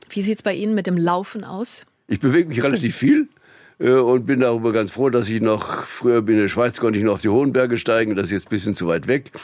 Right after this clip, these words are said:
Speaker 2: Aber Berg-, Bergwandern, Fahrradfahren, äh, auch zu Fuß um Seen herumlaufen oder den wunderschönen Schönbuch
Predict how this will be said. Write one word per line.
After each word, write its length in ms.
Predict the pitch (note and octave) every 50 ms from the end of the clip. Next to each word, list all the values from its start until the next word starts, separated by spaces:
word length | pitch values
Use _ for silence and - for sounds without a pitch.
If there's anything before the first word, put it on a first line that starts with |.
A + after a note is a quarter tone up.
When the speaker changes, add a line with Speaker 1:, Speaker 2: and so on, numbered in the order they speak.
| - - - - - - _
Speaker 2:
Aber 140 | - F#2+ F#2+
Berg-, 420 | F2 G#2+ A2 A2 G2 E2+ - -
Bergwandern, 760 | - G#2+ G#2+ G2+ F2+ F2 G2 G#2 G2+ G2+ F#2+ G2+ G2 F#2+ F#2+ F2
Fahrradfahren, 920 | - - G2 G2 G2 F#2+ - - - E2+ E2 E2 D#2+ D#2+ E2 E2 E2 - - - - - - - _ -
äh, 60 | E2
auch 140 | E2 D#2 -
zu 140 | - G2
Fuß 340 | F2 - - G#2 G2+ F2 -
um 440 | - F#2 F2+ F2+ F2 F2 - - G2+
Seen 340 | E2+ F2+ G2+ G2+ G2+ G2+ F#2
herumlaufen 680 | E2+ F2 D#2+ D#2+ F2+ F#2 E2+ D2+ D#2 E2+ F2 - - G2
oder 160 | F#2+ F#2 G2+
den 340 | F2 F#2+ G2 F#2+ G2 F#2+ F#2
wunderschönen 560 | A2 B2 A2+ A2 G2+ F#2 - G#2 F#2 F2+ F2
Schönbuch 500 | - - G#2 G#2 G#2 F2+ F#2+ F#2+ F2+ -